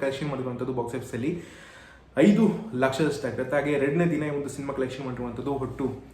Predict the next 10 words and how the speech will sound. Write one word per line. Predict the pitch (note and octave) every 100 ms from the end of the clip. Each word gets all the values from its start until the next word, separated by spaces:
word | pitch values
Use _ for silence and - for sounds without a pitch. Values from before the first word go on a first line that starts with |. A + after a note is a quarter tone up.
| - -
ಆ, | A#2 A#2 A#2 - - - -
ಹದಿಮೂರು | C3 D3+ D3 C#3
ಲಕ್ಷದಷ್ಟಾಗಿರುತ್ತೆ. | - C3 A2+ B2 A2 G#2+ A2+ A2
ಇದೀಗ | F3 G#3 F3
ನಮ್ಮ | F3 D3 D3+
ಕರ್ನಾಟಕದಲ್ಲಿ | C#3+ C#3+ D#3 C#3+ C#3 D3
ಎರಡು | B2+ F3 E3
ದಿನಗಳಲ್ಲಿ | D3+ D3 C3 C#3+
ಟೋಟಲ್ | C3+ C#3+ D3+ C#3
ಆಗಿ | C#3+ D3+ -